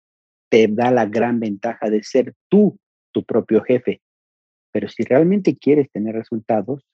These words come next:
tú decides qué tipo de jefe vas a ser contigo mismo. Si tú siempre te haces acompañar de estos cuatro hábitos,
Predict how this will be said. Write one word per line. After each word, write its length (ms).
tú 120
decides 600
qué 220
tipo 440
de 160
jefe 400
vas 240
a 60
ser 260
contigo 500
mismo. 460
Si 220
tú 480
siempre 680
te 160
haces 300
acompañar 800
de 280
estos 400
cuatro 400
hábitos, 600